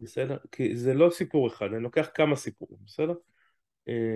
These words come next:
ו-, ו-, ו-, שרק כדי ללמד. עכשיו, היה לי מטופל, אה, ו-, שהתחתן, בסדר? הוא התחתן, ואחרי שבועיים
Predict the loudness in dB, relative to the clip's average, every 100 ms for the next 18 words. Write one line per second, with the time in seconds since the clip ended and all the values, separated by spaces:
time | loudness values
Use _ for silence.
0 | -4 -6 -8 -8 -6 -4 -4 -4 -2 -4
1 | -4 -2 -2 -2 0 2 2 4 4 4
2 | 0 -4 -10 _ _ _ _ _ -4 -2
3 | 2 2 2 0 -6 0 2 2 0 _
4 | _ _ _ _ _ -12 -10 -10 -12 -14
5 | -12 -8 -8 -8 -12 -16 -10 -10 -4 -4
6 | 0 0 -2 -12 _ _ _ -20 -14 -10
7 | -8 -8 -10 _ _ _ _ _ _ -8
8 | -6 -4 -4 0 2 2 -4 _ -8 -6
9 | -6 -4 -6 -6 -10 -6 -4 -2 0 -2
10 | -4